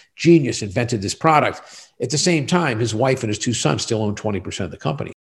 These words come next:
So I said, "The two things in my control are to give him a legacy as something other than a doctor shot by the crazy guy, and to provide for his wife and kids." And it gave me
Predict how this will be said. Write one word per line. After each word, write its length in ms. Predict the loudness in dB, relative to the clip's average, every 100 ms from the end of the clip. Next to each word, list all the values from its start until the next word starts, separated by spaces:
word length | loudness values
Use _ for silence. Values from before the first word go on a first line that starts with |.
| _ 2
So 160 | 6 6
I 100 | 6
said, 420 | 6 4 2 -4
"The 80 | 0
two 180 | 2
things 320 | 4 2 4 4
in 80 |
my 140 | 4 2
control 720 | 0 0 6 8 8 2 -6 -10 -4
are 60 |
to 60 | 2
give 160 | 4
him 60 | 4
a 60 | 4
legacy 640 | 4 2 0 -2 -4 -6
as 100 | -4
something 340 | -4 -2 -2
other 200 | 0 0
than 80 | -2
a 20 | -2
doctor 300 | -2 -2 -4
shot 300 | -2 -4 -4
by 80 | -8
the 80 |
crazy 380 | -6 -4 -4 -4
guy, 320 | -2 -2 -4 -8 -20 -20 _ _
and 480 | 2 2 2 -2 -6 -16 _ _
to 100 | -6
provide 460 | -2 2 4 4 2
for 160 | -2 -6
his 180 | -4
wife 360 | -4 -2 -2 -4
and 160 | -10 -2
kids." 280 | 0 0
And 120 | -2 -4
it 180 | -4
gave 340 | 0 2 0 0
me 380 | -2 -2 -4